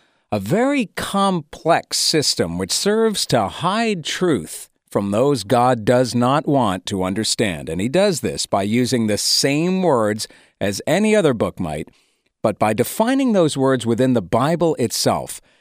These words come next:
God has very cleverly written the Bible with a built-in dictionary equipped to define words only within His book. And for instance, we're going to be taking a look at the word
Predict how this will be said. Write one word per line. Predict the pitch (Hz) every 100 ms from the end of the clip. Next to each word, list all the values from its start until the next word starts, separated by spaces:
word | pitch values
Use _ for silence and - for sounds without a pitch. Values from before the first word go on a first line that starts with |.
| _ _ _ -
God | 127 135
has | 131 104
very | 95 135 185 214 214 220
cleverly | 175 - 233 254 208 156 117
written | 98 101 107
the | 101
Bible | 98 95 92 107
with | 107
a | 101 90
built-in | 92 180 226 247 247 214
dictionary | 208 - 135 107 90 87
equipped | - 165 165 143
to |
define | 120 - - 160 175 165
words | 127 123 123 120 -
only | 143 165 170 160
within | 135 127 120
His | 123 107
book. | 92 101 71 - _ _ _ -
And | 185
for | - 202
instance, | 180 - 113
we're | 196
going | 285
to | -
be | 226
taking | - 170 156
a | 135
look | 131 131
at | 107
the | 110
word | 101 113 113